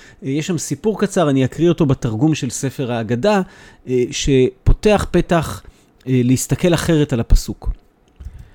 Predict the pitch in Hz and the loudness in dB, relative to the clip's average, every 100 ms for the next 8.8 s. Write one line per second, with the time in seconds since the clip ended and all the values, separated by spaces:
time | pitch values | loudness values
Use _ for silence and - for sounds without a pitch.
0 | _ - - 143 190 202 269 254 220 185 | _ -10 0 4 6 6 6 6 4 6
1 | 208 185 196 202 160 160 151 151 147 143 | 6 6 6 6 6 4 4 4 4 4
2 | 131 113 92 - _ _ - 190 247 220 | 4 2 -4 -12 _ _ 0 4 4 2
3 | 190 165 196 185 - 147 120 110 - - | 2 2 2 2 0 -2 0 -4 -6 -14
4 | _ - - - 135 - 165 240 220 156 | _ -20 -4 -2 2 6 6 8 8 6
5 | 147 143 202 208 226 262 240 254 - 247 | 6 4 4 4 4 4 2 -2 0 4
6 | 254 269 262 202 - - _ _ _ _ | 6 6 4 0 -4 -18 _ _ _ _
7 | _ _ - - - - - 131 175 247 | _ _ -20 -20 -20 -10 0 2 4 4
8 | 196 147 175 175 156 139 - 113 | 4 6 6 6 4 2 0 -4